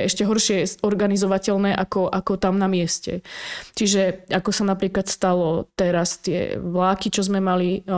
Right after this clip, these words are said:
tak, e, e, tam boli ľudia, ktorí boli transportovaní do vzdialených nemocníc, ktoré sú osemdesiat kilometrov ďaleko, boli nespokojní, nesúhlasili s tým, nechceli tam ísť, ale, e, ten systém je taký, že, e, tá nemocnica im poskytne zdravotnú starostlivosť,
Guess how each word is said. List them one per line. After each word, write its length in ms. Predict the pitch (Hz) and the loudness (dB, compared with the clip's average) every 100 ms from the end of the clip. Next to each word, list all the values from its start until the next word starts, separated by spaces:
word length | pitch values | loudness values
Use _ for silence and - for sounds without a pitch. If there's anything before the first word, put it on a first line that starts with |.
| 175 175 | 0 0
tak, 260 | 180 175 | -4 -2
e, 60 | 196 | 0
e, 220 | 180 175 - - - - 175 175 | 0 -2 -6 -16 -10 -2 0 0
tam 200 | 190 185 | 0 0
boli 200 | 180 185 | 2 2
ľudia, 260 | 185 185 | 2 0
ktorí 260 | 185 - 185 | -2 -2 0
boli 200 | 175 180 | 0 0
transportovaní 720 | 180 185 180 190 - 190 180 | 0 0 0 -4 -2 0 0
do 140 | 180 185 | 0 0
vzdialených 840 | 190 208 214 185 175 165 170 185 | 0 2 2 2 2 0 -2 -2
nemocníc, 720 | 170 170 - 170 165 - - | 0 0 -2 -2 -2 -4 -6
ktoré 300 | - - 180 | -8 -2 0
sú 220 | 175 185 | 0 0
osemdesiat 600 | 170 196 208 180 170 180 170 | 0 0 0 2 0 0 -2
kilometrov 540 | 185 170 170 170 175 | -2 0 0 0 0
ďaleko, 420 | 170 170 170 - | 2 0 0 0
boli 240 | 185 214 196 | 0 0 2
nespokojní, 720 | 165 - 185 - 185 185 208 | 0 -2 -6 -2 0 0 0
nesúhlasili 680 | 208 180 202 185 180 190 185 | 0 0 0 0 0 0 0
s 100 | - | 0
tým, 140 | 208 | 0
nechceli 440 | 190 175 - 180 | 0 -2 0 -2
tam 200 | 185 190 | 0 0
ísť, 220 | 175 202 202 - - - | 2 0 -2 -10 -10 -2
ale, 280 | 185 185 180 180 | 0 2 2 2
e, 140 | - 175 175 | 0 0 0
ten 160 | 180 185 | 0 0
systém 380 | - 202 - 190 | 0 -2 0 0
je 120 | 180 | 0
taký, 260 | 180 180 196 | -2 -2 -2
že, 180 | 196 | 0
e, 60 | 185 - - - 190 180 175 | -2 -6 -14 -4 -2 0 0
tá 140 | 196 | 2
nemocnica 480 | 196 196 196 202 196 | 2 2 2 0 0
im 120 | 170 | 0
poskytne 440 | 175 165 208 214 | -2 -2 -2 0
zdravotnú 360 | 208 214 208 226 | 2 2 2 0
starostlivosť, 720 | - 220 214 - 226 220 233 | 0 2 0 0 0 0 0